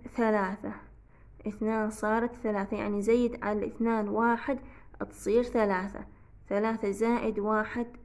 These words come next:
أربعة، أربعة زائد واحد، خمسة. تزداد الأعداد بمقدار واحد. هذا بالنسبة للعدد الأول. العدد الثاني واحد فراغ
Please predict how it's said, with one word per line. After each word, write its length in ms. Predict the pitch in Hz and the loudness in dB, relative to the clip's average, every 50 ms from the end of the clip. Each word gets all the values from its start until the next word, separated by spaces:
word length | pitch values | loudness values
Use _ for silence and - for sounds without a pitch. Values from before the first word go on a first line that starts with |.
| - - - | -18 -8 -2
أربعة، 540 | - 208 208 208 208 - - - - - 196 - - - - - - - - - - - - - - - | 0 2 2 2 2 0 -4 -4 -6 -8 -10 -12 -18 -20 -20 -20 -20 -20 -20 -20 -20 -20 -20 -18 -4 0
أربعة 400 | - 226 233 214 214 196 190 190 | 0 0 0 0 -2 -2 -2 -2
زائد 460 | 190 - 226 233 233 - - 208 208 | -2 0 0 0 0 0 -2 -2 -2
واحد، 520 | 202 214 220 214 214 226 - - 254 240 247 | 0 2 2 2 2 0 -2 -4 -4 -4 -4
خمسة. 480 | - - 233 202 202 202 - - 202 202 - - - - - - - - | -6 -4 -2 -2 -2 -4 -6 -10 -10 -10 -12 -18 -20 -20 -20 -20 -20 -6
تزداد 480 | - 208 202 190 196 214 220 220 214 220 | -2 -2 -2 0 2 2 2 2 2 0
الأعداد 540 | 202 190 202 185 185 180 202 202 214 233 240 | -2 -2 -2 -2 -2 -2 0 0 0 0 0
بمقدار 680 | 214 220 214 202 202 208 202 180 196 202 208 220 220 | 2 0 0 0 -2 -4 -2 0 2 4 4 4 6
واحد. 440 | 233 233 226 208 202 - - - - - - - - - - - - - | 6 6 6 6 2 0 -6 -12 -12 -14 -16 -20 -20 -20 -20 -20 -20 -16
هذا 280 | - - - 214 214 214 | -6 -2 0 2 2 2
بالنسبة 480 | 190 202 196 202 226 214 - - 202 | 2 0 0 0 -2 -4 -4 -4 -2
للعدد 520 | 196 196 185 180 - 196 214 214 240 233 240 | 0 0 -2 -2 -2 -2 2 2 4 4 4
الأول. 420 | 226 - - 107 202 - - 208 - - - - - - - - - - - - | 2 2 0 0 0 0 -4 -6 -8 -12 -18 -20 -20 -20 -20 -20 -20 -18 -6 -4
العدد 420 | 202 196 190 190 233 233 240 233 | -2 -2 0 2 4 6 6 6
الثاني 640 | 220 214 214 - - 220 214 202 202 208 226 208 - | 4 0 -2 -2 0 0 2 2 2 2 2 0 0
واحد 540 | - 196 214 220 214 202 202 - - 214 - - - | 0 2 4 4 4 2 0 -2 -8 -8 -10 -10 -6
فراغ 480 | - 202 190 196 208 220 226 220 214 220 | -2 0 2 2 2 2 2 0 -2 -4